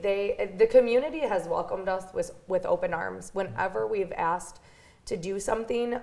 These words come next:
um, they, they, yeah, absolutely, come along. Um, and our idea, even with our day program and our new facility, has never been to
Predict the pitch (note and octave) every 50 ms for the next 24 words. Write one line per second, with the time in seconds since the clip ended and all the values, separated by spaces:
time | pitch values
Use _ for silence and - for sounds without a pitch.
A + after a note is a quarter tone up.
0 | - G3 F#3+ F#3+ F#3 F3+ F3 E3+ E3 E3+ E3 - - - - _ _ _ _ -
1 | F#3+ G3 F3 - F#3 G3+ G3+ G3+ G3+ - - G3 G3 F#3+ G#3+ C4 C4+ - - -
2 | - G#3 A3 A3 - - B3+ B3+ B3 C4 B3+ A3 G#3 F#3 E3 - - G#3+ G#3 A3
3 | A3 A3 G#3+ G#3 F#3+ F#3+ F#3 G3 F#3 F#3 - - - - - - _ - G3 G3
4 | F#3+ F#3+ F#3+ F#3+ F#3+ - G3+ G3+ G3+ - - A3+ A#3 A#3+ B3 A#3 A3+ F3+ G3 F#3+
5 | F#3 F#3+ G3 G3 G3 F#3+ G3 F#3+ G3+ F#3+ F#3+ F#3 F3+ F#3 F3+ E3+ E3+ E3+ E3+ E3+
6 | - F#3 F3+ F3 F#3 F#3 F#3 F#3+ F#3 F3+ E3+ E3+ E3+ E3 E3 - - E3 - -
7 | E3+ E3 F3 F3+ G3 F#3+ E3 F3+ E3 D3+ E3 E3+ F3 F3 F3 E3 D#3 - D#3 D#3+
8 | E3+ F3+ G3 G#3 G3+ - - - - - - _ _ - - - G3 F#3 F3 E3+
9 | F3 -